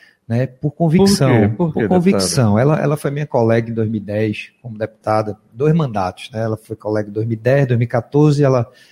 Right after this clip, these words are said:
Speaker 1: no meio do mandato ela saiu pra disputar a eleição de prefeita de Caruaru,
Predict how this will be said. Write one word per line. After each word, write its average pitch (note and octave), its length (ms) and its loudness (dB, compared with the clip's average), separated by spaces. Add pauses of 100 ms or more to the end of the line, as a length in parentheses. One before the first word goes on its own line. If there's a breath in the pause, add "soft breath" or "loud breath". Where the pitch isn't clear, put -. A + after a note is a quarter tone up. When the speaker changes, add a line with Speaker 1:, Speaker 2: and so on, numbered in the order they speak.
(160 soft breath)
Speaker 1:
no B2+ 80 -4
meio C#3 240 2
do C3+ 80 0
mandato A#2+ 380 0
ela A#2+ 160 2
saiu A2+ 420 2
pra A#2+ 220 -2
disputar - 420 -4
a - 20 2
eleição G#2+ 300 0
de - 80 -10
prefeita A2+ 460 -4
de G2 80 -12
Caruaru, A2 600 0